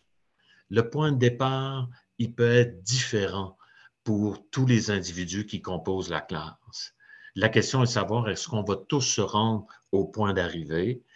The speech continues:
et comment on va faire pour s'y rendre. Et ça, j'ai toujours dit à, à mes étudiants, mes étudiantes, je suis là pour vous. Je vais prendre beaucoup de place au départ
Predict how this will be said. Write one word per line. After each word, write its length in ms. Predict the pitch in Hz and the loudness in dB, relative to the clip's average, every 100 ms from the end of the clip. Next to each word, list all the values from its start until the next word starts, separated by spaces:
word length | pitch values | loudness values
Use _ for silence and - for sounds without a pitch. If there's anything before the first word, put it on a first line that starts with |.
| - - - - | -18 -18 -12 -6
et 200 | 104 - | -6 2
comment 420 | 143 139 165 160 | 4 6 6 6
on 40 | |
va 140 | 117 104 | 6 4
faire 520 | - 139 131 113 - | 2 -2 0 0 -2
pour 160 | 107 - | -8 -6
s'y 180 | - 87 | -4 -4
rendre. 440 | 82 76 62 60 - _ - | -4 -8 -10 -16 -20 _ -6
Et 100 | 101 | -4
ça, 280 | - 151 127 | -2 -2 0
j'ai 240 | 107 98 | -2 -6
toujours 480 | - 143 113 107 98 | -2 0 2 0 -2
dit 400 | 101 113 113 107 - | -4 -2 0 0 -2
à, 560 | 92 87 80 73 71 | -6 -4 -6 -8 -12
à 180 | - 85 | -6 -2
mes 280 | 95 92 92 | 0 0 -2
étudiants, 580 | 90 - 80 85 90 113 | -4 -6 -8 -4 0 0
mes 260 | 101 85 | 0 -2
étudiantes, 680 | 85 - 82 85 87 117 120 - - - - - - | -6 -8 -8 -4 -2 -4 -6 -12 -20 -20 -20 -14 -8
je 200 | 95 107 | -2 0
suis 280 | 101 - 107 | 0 0 0
là 140 | 131 | 0
pour 340 | 123 107 87 87 | 2 2 2 -4
vous. 380 | 82 101 - _ _ _ _ _ _ - - | -4 -4 -4 _ _ _ _ _ _ -16 -8
Je 180 | 104 120 | 4 6
vais 160 | 110 | 6
prendre 360 | 110 - 123 104 | 4 4 6 4
beaucoup 400 | - 160 165 127 | 6 6 8 4
de 100 | 120 | 0
place 420 | - 117 113 - | 0 0 0 -2
au 100 | 98 | -2
départ 680 | 87 85 92 101 131 175 | -2 -2 -2 -2 -2 -4